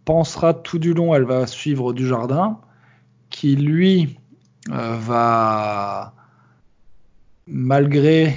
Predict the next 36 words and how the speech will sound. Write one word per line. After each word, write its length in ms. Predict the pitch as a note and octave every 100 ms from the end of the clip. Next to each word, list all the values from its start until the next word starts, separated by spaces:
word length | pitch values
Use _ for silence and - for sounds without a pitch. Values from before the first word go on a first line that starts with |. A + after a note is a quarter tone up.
| - -
les 240 | - B2 A#2
recommandations 760 | A#2 B2 D3 C#3 C#3 C3+ D3+
de 80 | C#3
Berlian, 680 | C3+ C3+ C#3 C#3+ C#3 C#3 C3
va 140 | A#2
faire 260 | A#2 C3 A#2
une, 200 | A#2+ A2
euh, 180 | G#2 G#2+ A2+
va 160 | A2+ A#2+
mêler 280 | C3 C3+ C#3+
de 60 |
l'affectif 720 | C3 C#3+ C3 - D3+ D3+ - - - - _ -
pour 220 | B2+ A#2
venger 320 | A#2+ B2+ C3+
son 180 | C3 B2
frère, 600 | G#2+ - D3+ E3 E3+ - _ _ _ _ C3+
et 200 | B2+ B2+
donc 280 | C3+ D#3
va 220 | C3 B2 A#2
réussir 580 | C3+ C3 - D3 C#3+
à 80 | A2+
faire 240 | - C#3+ A#2+
un 120 | A#2+
deal 360 | A#2+ D3 D#3+ C3 -
où, 360 | C3+ C#3 C3+ B2+ - - -
à 140 | C3 C3
la 120 | C#3+
fin, 300 | - E3 D#3
la 100 | C3
flic 300 | - E3+ D#3
pensera 540 | - F3 - - E3 D#3+
qu'elle 200 | C3+ A#2+
va 120 | A#2
piéger 460 | - D3 C#3+ D3 C3+
Dujardin, 560 | B2 B2 A#2 D#3 F#3
mais 380 | C#3 D3 F3+